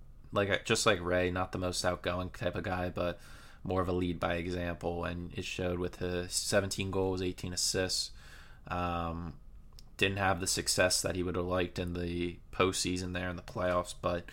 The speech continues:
I think just if you were able to watch him play, and now he's a se-, he's going into his senior year at Newman University, um, he's just a quality player that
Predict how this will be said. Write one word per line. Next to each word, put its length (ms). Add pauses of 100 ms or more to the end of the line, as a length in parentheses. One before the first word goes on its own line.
(720)
I 100
think 340
just 280
if 160
you 80
were 80
able 180
to 60
watch 380
him 120
play, 400
and 120
now 180
he's 160
a 40
se-, 200
he's 160
going 260
into 160
his 120
senior 240
year 180
at 100
Newman 480 (220)
University, 880
um, 560 (280)
he's 300
just 320
a 300
quality 320
player 400
that 300